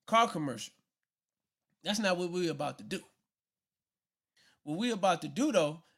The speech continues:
is address the atmosphere that is being created via social media among those who have influence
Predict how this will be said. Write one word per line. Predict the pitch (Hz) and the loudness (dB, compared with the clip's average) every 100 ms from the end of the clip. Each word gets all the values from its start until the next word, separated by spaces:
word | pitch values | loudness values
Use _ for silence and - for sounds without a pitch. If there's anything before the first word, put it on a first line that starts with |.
| _ 160 | _ -6
is | 151 | -4
address | 147 131 160 214 226 - | -6 -8 -2 0 0 -2
the | 151 - 196 | -6 -2 2
atmosphere | 262 233 214 190 - 175 160 151 160 _ _ _ 135 | 2 2 -4 -4 -4 0 0 0 -4 _ _ _ 0
that | 180 196 - | 4 4 2
is | 190 196 180 165 - _ _ _ _ - | 0 2 2 -2 -8 _ _ _ _ 0
being | 240 226 208 | 0 2 -2
created | - 202 - 214 269 262 220 - _ _ _ | -4 -6 -2 2 2 0 -4 -8 _ _ _
via | 180 240 208 | 0 0 0
social | 233 214 208 180 | 0 -2 -2 -4
media | 175 254 214 190 - _ | -2 -2 -2 -4 -6 _
among | - 165 202 208 | -4 -2 0 -2
those | 165 226 233 220 208 _ - | 0 0 0 -2 -8 _ -6
who | 220 | 0
have | 208 190 180 160 _ _ _ _ _ _ _ - | 2 4 2 0 _ _ _ _ _ _ _ 2
influence | 240 269 - 202 196 208 | 2 4 0 0 0 -2